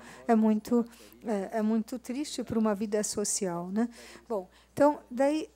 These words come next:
eu vou falar, agora acho que deve faltar <laughs> quinze minutos. Então, o que que é cultura? A cultura, né, é, agora são só conceitos, tá? Pra gente terminar. A cultura é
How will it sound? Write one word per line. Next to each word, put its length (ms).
eu 60
vou 100
falar, 420
agora 340
acho 180
que 60
deve 140
faltar 420
<laughs> 280
quinze 240
minutos. 260
Então, 160
o 80
que 160
que 140
é 60
cultura? 720
A 80
cultura, 800
né, 340
é, 520
agora 320
são 160
só 160
conceitos, 680
tá? 160
Pra 140
gente 280
terminar. 540
A 120
cultura 760
é 300